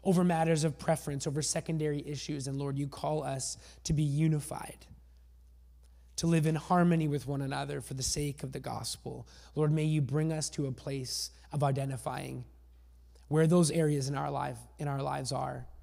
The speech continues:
and how to hand them over and submit them to you, Jesus. And God, I just pray that Cascades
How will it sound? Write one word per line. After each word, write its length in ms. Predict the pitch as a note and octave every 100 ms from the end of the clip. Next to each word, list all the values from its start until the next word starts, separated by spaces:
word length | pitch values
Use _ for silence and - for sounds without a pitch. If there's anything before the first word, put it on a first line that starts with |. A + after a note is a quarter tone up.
| - - - -
and 100 | D3+
how 180 | C#3+ C#3
to 60 |
hand 300 | C3 C#3+ C3+
them 100 | C3
over 280 | C3+ C3 C3+
and 120 | B2+
submit 360 | - C#3 B2 -
them 160 | C3 A#2+
to 100 | -
you, 180 | B2+
Jesus. 600 | B2 B2 B2 - - - - - - - - - - - - - - - - - -
And 80 | E3+
God, 140 | E3+
I 100 | E3
just 220 | F3+ D3
pray 240 | - E3+ D#3+
that 140 | C#3
Cascades 1120 | - C#3 C3+ - D#3 E3+ D#3 D3 C#3 - -